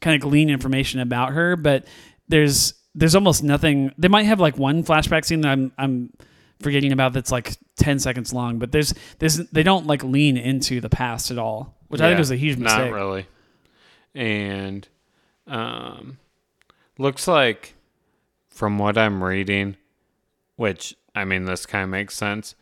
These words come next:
Speaker 2: Ra-, Ramsley keeps telling Gracie that she'll eventually remember that she's Elizabeth.
Speaker 1: Oh, yeah.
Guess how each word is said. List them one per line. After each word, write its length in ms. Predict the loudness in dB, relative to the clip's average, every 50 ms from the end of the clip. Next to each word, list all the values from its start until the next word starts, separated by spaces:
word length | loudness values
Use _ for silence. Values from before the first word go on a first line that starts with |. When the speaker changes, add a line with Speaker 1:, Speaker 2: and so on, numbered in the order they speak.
| _ _ _ _ _ _ _ -6
Speaker 2:
Ra-, 140 | -6 -6 -6 _ _ _ _ _ _ _ -8
Ramsley 720 | -2 0 2 2 2 2 0 -2 -4 -4 -2 -2 -2 -4
keeps 340 | -6 -8 -8 -8 -8 -10 -10
telling 320 | -6 -4 -2 -2 -4 -6
Gracie 680 | -8 -6 -6 -4 -4 -4 -6 -8 -8 -8 -8 -8 -10 _ _ _ _ _ _ _ -4
that 260 | -2 -2 -2 -2 -4 _ -12
she'll 360 | -8 -4 -2 0 0 2 0
eventually 520 | -2 -2 -2 -4 -4 -4 -6 -6 -4 -4 -4
remember 840 | -4 -4 -4 -2 -2 -2 -2 -2 -4 -6 -6 -6 -6 -8 -10 -14 _ _ _ _ -2
that 220 | -2 -2 -2 -2
she's 300 | -4 -4 -4 -4 -4 -2
Elizabeth. 720 | -6 -6 -4 -4 -6 -6 -8 -8 -8 -8 -8 -8 -12 -14 -14 -12 _ 0
Speaker 1:
Oh, 160 | 0 2 2
yeah. 380 | 2 2 2 2 0 0 -4